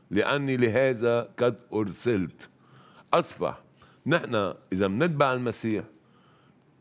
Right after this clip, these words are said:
موجودين هالأرض، دي نروح ننادي بملكوت الله، ننادي بالتوبة،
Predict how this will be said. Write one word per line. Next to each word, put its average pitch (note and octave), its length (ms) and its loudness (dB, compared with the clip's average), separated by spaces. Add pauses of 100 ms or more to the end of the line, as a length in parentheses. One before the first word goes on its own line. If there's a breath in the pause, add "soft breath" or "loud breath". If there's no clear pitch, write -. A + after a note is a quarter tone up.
موجودين B2 640 2
هالأرض، A2 560 0 (120)
دي G#2 140 0
نروح A2 320 -4
ننادي A2+ 500 0
بملكوت G2 760 -2
الله، G#2 300 -4 (680 loud breath)
ننادي C3+ 320 2
بالتوبة، B2 680 0